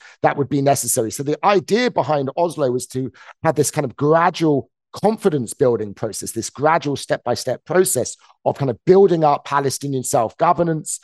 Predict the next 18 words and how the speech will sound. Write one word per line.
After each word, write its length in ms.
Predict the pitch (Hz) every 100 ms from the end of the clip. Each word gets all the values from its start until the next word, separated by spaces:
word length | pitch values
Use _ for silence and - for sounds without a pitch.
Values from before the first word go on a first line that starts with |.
| _ _
which 260 | 151 -
would 100 | 131
in 140 | 139 139
turn 540 | - 165 156 147 135 - _ -
reassure 560 | 175 165 - 151 131
Israelis 540 | 127 110 180 185 165 135
that 100 | 123
the 80 | 123
Palestinians 640 | 139 131 - 135 127 120
were 80 | 120
not 180 | 107 104
a 60 |
threat 360 | - 185 175 -
and 100 | 117
that 120 | 92
they 160 | 110 104
could 240 | 117 92
rule 420 | 123 165 151 139